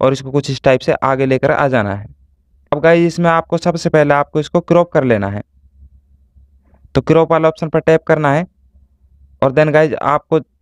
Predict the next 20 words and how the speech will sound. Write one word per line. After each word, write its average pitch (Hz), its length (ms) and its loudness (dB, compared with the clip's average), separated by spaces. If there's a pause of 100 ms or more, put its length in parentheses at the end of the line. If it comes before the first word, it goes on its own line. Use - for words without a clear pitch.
(440)
अपने 156 200 -2
वीडियो 156 300 2
के 151 100 -4
हिसाब 135 240 0
से 170 200 -4 (100)
इसको 156 240 -4
क्रॉप 156 260 0
कर 156 160 0
लेना 110 260 0
है। 101 140 -8 (1200)
उसके 147 240 0
बाद 160 220 0
में 156 120 -6
गाइस, 156 220 2
आपको 156 380 -4 (880)
इसको 139 280 -2
कुछ 151 200 -4
इस 151 140 -4
टाइप 139 200 0
से 190 180 -8